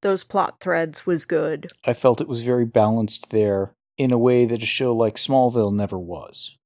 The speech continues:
Speaker 2: I mean, there was definitely interplay between the parents and the kids, but this I th-, felt it had that delineation without that clear separation.
Speaker 1: Yes.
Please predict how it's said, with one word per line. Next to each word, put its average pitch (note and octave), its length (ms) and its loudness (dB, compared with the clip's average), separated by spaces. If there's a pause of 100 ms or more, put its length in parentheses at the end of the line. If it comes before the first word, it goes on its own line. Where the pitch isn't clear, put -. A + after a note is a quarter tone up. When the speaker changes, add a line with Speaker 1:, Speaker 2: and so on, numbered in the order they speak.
(160)
Speaker 2:
I C3 60 -4
mean, B2 140 0
there D3+ 160 2
was C#3+ 180 0
definitely D3+ 440 -2
interplay C3 320 -2
between B2+ 280 -2
the A#2+ 80 0
parents B2 320 -2
and A#2 100 -2
the G#2+ 60 -6
kids, A#2 480 -2
but - 160 -10 (260)
this C#3 380 2
I C3 100 2
th-, - 120 -14 (340)
felt B2+ 340 4 (240)
it D3+ 140 2
had D#3 300 0
that F#3+ 160 0
delineation D3 960 0
without B2+ 380 2
that C3 220 2
clear C3 300 0
separation. F2+ 920 -4
Speaker 1:
Yes. - 500 -4